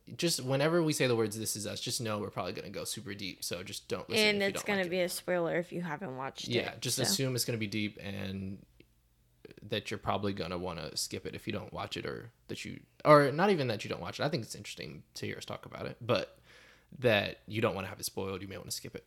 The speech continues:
Speaker 1: Um, and one day, I promise I'll put the timestamps in. I, one of my friends told me that I, I said that on the first episode, and then I didn't do it. And I didn't. I didn't do it, but
Speaker 2: Hmm.
Speaker 1: I shouldn't have said it if I wasn't gonna do it. So I'm not gonna make any promises, but one day I promise I will.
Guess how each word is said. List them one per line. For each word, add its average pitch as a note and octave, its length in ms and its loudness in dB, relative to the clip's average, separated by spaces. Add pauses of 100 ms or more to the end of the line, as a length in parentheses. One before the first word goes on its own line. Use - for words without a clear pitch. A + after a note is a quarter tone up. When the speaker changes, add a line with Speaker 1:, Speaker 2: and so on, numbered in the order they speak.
(680)
Speaker 1:
Um, A2+ 540 2 (160)
and C3+ 100 8
one D#3 140 8
day, C#3 180 8
I A#2 60 8
promise A2+ 300 2
I'll A2 80 4
put - 180 -2
the A2 100 0
timestamps - 500 -6
in. G#2 160 -10 (340)
I, G#2+ 140 2 (120)
one A2+ 120 0
of A#2 40 2
my G#2+ 60 2
friends G#2 260 -2
told G2 220 -2
me G2+ 100 -4
that F#2+ 160 -4
I, F#2+ 120 -4 (180)
I G2+ 80 -6
said G#2 280 2
that A2 120 4
on A2 100 2
the G#2+ 80 0
first - 260 0
episode, A2 480 2
and G2+ 160 -2
then G2+ 100 0
I G2+ 60 0
didn't F#2+ 260 -2
do G#2 180 4
it. A#2 200 2
And A#2 120 4
I C3+ 40 8
didn't. A2 400 4 (1040)
I G#2+ 80 4
didn't A#2 180 4
do G2 160 -4
it, - 120 -6 (100)
but F#2+ 380 -2 (240)
Speaker 2:
Hmm. A3 160 -4 (480)
Speaker 1:
I G2+ 60 -2
shouldn't G#2+ 180 0
have G2 80 -6
said F#2 160 0
it D#2+ 80 -2
if G#2 60 -6
I - 80 -8
wasn't G2 220 -4
gonna - 120 -8
do A2+ 120 -8
it. - 180 -10
So G#2 200 0
I'm G#2 140 0
not C#3 80 8
gonna C3+ 140 6
make C3 100 6
any A2+ 80 4
promises, A2+ 480 4
but - 140 -2
one G2+ 140 0
day E2+ 100 -2
I - 60 -2
promise - 280 -6
I - 60 -6
will. - 220 -8